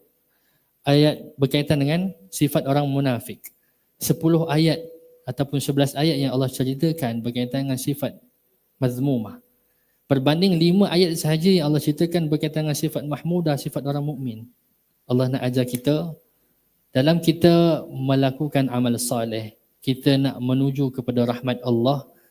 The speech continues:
berjaga-jaga juga dengan sifat-sifat yang ada pada orang kafir, ada pada orang munafik yang kita risau.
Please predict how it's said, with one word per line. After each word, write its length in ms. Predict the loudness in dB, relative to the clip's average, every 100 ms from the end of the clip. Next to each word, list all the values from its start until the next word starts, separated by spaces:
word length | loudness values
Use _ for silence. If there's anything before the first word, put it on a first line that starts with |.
| _
berjaga-jaga 960 | -2 -2 2 0 2 2 2 2 2 2
juga 400 | 0 0 0 -2 -12 _ _
dengan 240 | -4 -2 0
sifat-sifat 800 | -2 -2 -4 -4 -4 -4 -6 -6 _ _ _ -2
yang 160 | -2
ada 320 | 0 2 4 4
pada 240 | 2 0
orang 240 | -2 -2
kafir, 480 | -2 -4 -4 -4 -4 -6 _ _ _ _ -6
ada 400 | -2 0 2 4
pada 240 | 4 2
orang 200 | 2 0
munafik 480 | 0 0 -2 -2 -4
yang 120 | -2
kita 240 | -2 0 0
risau. 440 | 2 0 -4